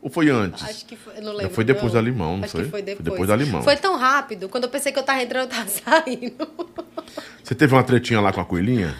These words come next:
Speaker 2: Não,
Speaker 1: Ou ela não tava lá?
Speaker 2: não, não, que a Natália é uma queridíssima.
Speaker 1: É.
Speaker 2: Eu acho que ela sempre deu conta muito bem do recado, não precisava colocar outra
Speaker 1: Uhum.
Speaker 2: cantora, mas os donos queriam colocar outra cantora.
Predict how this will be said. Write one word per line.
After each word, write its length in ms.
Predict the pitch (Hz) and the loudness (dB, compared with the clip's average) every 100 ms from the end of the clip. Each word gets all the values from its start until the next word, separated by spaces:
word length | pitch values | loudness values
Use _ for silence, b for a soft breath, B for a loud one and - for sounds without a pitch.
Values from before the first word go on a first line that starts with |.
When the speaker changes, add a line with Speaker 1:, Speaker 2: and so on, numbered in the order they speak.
| - - | -14 -8
Speaker 2:
Não, 200 | 262 277 | -2 4
Speaker 1:
Ou 40 | 123 | 6
ela 80 | 127 | 6
não 120 | 123 | 4
tava 240 | 113 104 | 2 4
lá? 140 | 98 - | 2 0
Speaker 2:
não, 240 | - 196 - 202 | -4 -8 -12 -12
não, 320 | 202 185 175 | -8 -8 -8
que 100 | 185 | -8
a 140 | 208 190 196 - | -8 -8 -16 -10
Natália 360 | 214 208 202 208 | -8 -6 -4 -4
é 40 | |
uma 80 | 214 | -4
queridíssima. 1040 | 220 233 240 190 165 220 233 - - 160 143 - - | -2 -4 -4 -10 -12 -8 -8 -10 -12 -8 -6 -8 -12
Speaker 1:
É. 240 | B B B B B - | B B B B B -4
Speaker 2:
Eu 160 | 453 | 0
acho 180 | 523 - | 0 2
que 80 | 494 | 2
ela 120 | 466 | 4
sempre 280 | 453 453 440 | 2 0 0
deu 280 | 392 466 466 - - | 2 2 0 -6 2
conta 400 | 330 311 320 294 | 2 4 2 0
muito 200 | 302 302 | 0 -4
bem 240 | 214 262 | -2 -2
do 80 | 262 | 0
recado, 480 | 254 247 226 220 277 | 0 2 2 2 0
não 140 | 370 | -4
precisava 680 | 403 262 262 220 214 202 214 | 0 -2 -2 0 2 2 0
colocar 400 | 320 220 190 202 | -4 -4 -4 -2
outra 160 | 190 196 | -4 -4
Speaker 1:
Uhum. 60 | - | -6
Speaker 2:
cantora, 440 | 214 202 190 226 | -6 -4 -2 -2
mas 400 | 311 226 208 185 | -4 -2 -4 -6
os 200 | 208 202 | -12 -8
donos 480 | 208 196 202 277 381 | -4 -2 -2 -4 -6
queriam 400 | 311 233 208 233 | -4 -4 -4 -4
colocar 300 | 233 214 214 | 0 0 0
outra 160 | 196 196 | -4 -6
cantora. 460 | 202 202 196 220 | -8 -4 -4 -4